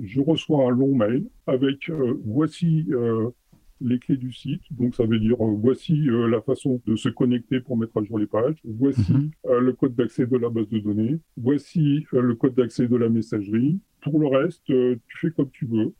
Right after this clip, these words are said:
Speaker 1: pour, euh, conserver la messagerie si tu souhaites la conserver. Ok pour, euh,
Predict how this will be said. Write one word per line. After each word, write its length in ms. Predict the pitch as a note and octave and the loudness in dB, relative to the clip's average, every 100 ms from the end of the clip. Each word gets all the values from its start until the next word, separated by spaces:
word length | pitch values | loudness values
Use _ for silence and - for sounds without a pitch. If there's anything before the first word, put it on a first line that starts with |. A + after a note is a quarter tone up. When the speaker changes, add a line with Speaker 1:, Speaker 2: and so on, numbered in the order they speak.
| _ - | _ -10
Speaker 1:
pour, 200 | B2 - A#2 | -10 -8 -4
euh, 680 | A2 G#2+ G#2+ G#2+ A2 A2+ B2 - _ _ | -2 0 0 0 -2 -4 -8 -14 _ _
conserver 440 | - C#3 - C3+ C#3 | -2 0 2 2 2
la 100 | C3+ | 2
messagerie 520 | B2+ - A#2+ A2+ B2+ | 2 0 0 0 -2
si 240 | - - | -2 -8
tu 140 | - - | -8 -2
souhaites 220 | C3+ B2+ | -2 0
la 80 | A#2 | -2
conserver. 760 | C3 A2+ A#2+ G2+ B2 C3 E3 - _ _ | -4 -4 -2 0 0 0 -2 -6 _ _
Ok 260 | - C#3 E3 D#3 | 0 2 2 0
pour, 340 | - C#3 - | 0 -2 2
euh, 280 | B2 A#2 A2 | 2 2 0